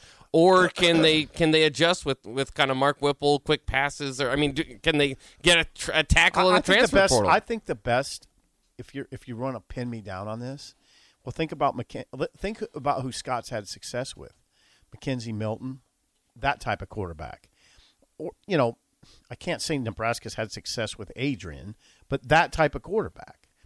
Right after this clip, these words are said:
Speaker 2: Just don't lean on him so hard. Um, they didn't have to lean on McKenzie Milton quite as hard 'cause they had a lot of skill position players around him. But I'd say an athletic thrower.
Speaker 1: Yeah.
Speaker 2: Athletic thrower. Th-, th-, that's not easy to find. I mean, that's why I always supported Adrian.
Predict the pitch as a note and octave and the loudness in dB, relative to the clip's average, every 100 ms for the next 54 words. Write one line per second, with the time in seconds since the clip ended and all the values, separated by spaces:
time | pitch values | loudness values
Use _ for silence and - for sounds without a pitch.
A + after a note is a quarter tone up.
0 | _ _ C#3 D3 G#2 D#2 D#3+ C3+ D#2+ D2+ | _ _ -4 -2 -4 -4 -2 -2 -4 -10
1 | - - - - - _ _ _ _ _ | -12 -12 -14 -14 -16 _ _ _ _ _
2 | _ A#2 A2+ G#2 F2+ E2 - _ _ C3 | _ -6 -4 -4 -6 -10 -18 _ _ -2
3 | F#3 A#2+ D3+ - F#2+ G2+ F#2 F2 - B2 | 0 0 -2 -4 -10 -6 -6 -8 -8 -8
4 | G2 F2 A#2 - - G#2+ F#2+ F2 - A#2 | -8 -6 -6 -6 -10 -6 -6 -6 -8 -4
5 | B2+ - G#2+ F#2 F2 D#2+ - - A#2 A#2+ | -6 -6 -10 -10 -10 -12 -12 -10 -10 -8
6 | G2 F#2 - F2+ - F#2+ F#2 - E2 G#2+ | -10 -10 -14 -16 -14 -12 -12 -14 -10 -10
7 | B2 - - _ _ _ - - _ _ | -10 -14 -20 _ _ _ -20 -20 _ _
8 | A#2 A#2 D3+ F#3+ - A3 F3 C3+ B2 A#2 | -8 2 2 2 0 2 4 4 2 2
9 | A2+ G#2+ B2+ - _ _ _ - _ C3+ | 0 0 -2 -8 _ _ _ -20 _ 0
10 | A2+ G#2+ D#3+ - - C3+ G#2+ D3 - E3 | 2 0 -4 -10 0 4 6 4 2 0
11 | F3 - G3 A3 - _ _ F3 B3+ - | 0 0 0 0 -6 _ _ 2 2 2
12 | A3 - - C4+ A3 G#3+ C#3+ G#2 D#3+ E3+ | -6 -6 -4 -4 -4 -6 -8 -6 -4 -6
13 | - - - - - _ _ _ _ E3 | -10 -20 -20 -20 -20 _ _ _ _ -12
14 | F#3 B3+ - E4+ C4 B3 G3 - - G3 | -2 0 0 2 4 4 2 -2 0 2
15 | A#2 A#2+ F3 - - | 2 0 -2 -8 -20